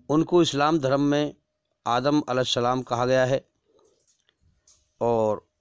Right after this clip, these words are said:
हिंदू धर्म में, हिंदू ध-, हिंदू धर्म में जो है मनु कहा गया है, मनु। मनु से बना है मनुष्य, जो आज मनुष्य कहते हैं, और आदम से बना है आदमी,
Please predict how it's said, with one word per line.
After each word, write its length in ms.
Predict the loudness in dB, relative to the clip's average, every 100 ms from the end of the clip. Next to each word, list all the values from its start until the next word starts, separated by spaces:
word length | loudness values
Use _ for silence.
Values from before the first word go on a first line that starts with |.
| _
हिंदू 300 | -8 -2 0
धर्म 220 | 2 2 4
में, 180 | 4 2
हिंदू 280 | 2 2
ध-, 120 | 0 -4 -10
हिंदू 240 | -4 -2 0
धर्म 200 | 0 0
में 180 | 0 0
जो 100 | 0
है 160 | -2 -2 -6 _ -6
मनु 280 | -2 2 2
कहा 240 | 2 0 0
गया 140 | 0
है, 80 | 0
मनु। 320 | 0 0 -2 -6 _ -14 -14 -20 _ -20 _ _ -18 -18 _ _ _ _ _ _ -10
मनु 360 | -2 2 2 4
से 160 | 2
बना 220 | 0 0 2
है 140 | 2
मनुष्य, 560 | 4 2 2 0 -4 -6 _ _ _ _ -20
जो 240 | -8 -2
आज 160 | 0 0
मनुष्य 380 | 0 0 2 -2
कहते 320 | -2 -2 -2 -2
हैं, 180 | -2 -6 _ _ _ _ _ _ -4
और 160 | -2 0
आदम 360 | 0 2 0 0
से 160 | 0
बना 240 | 0 0 0
है 140 | 0
आदमी, 540 | 0 -2 -2 0 0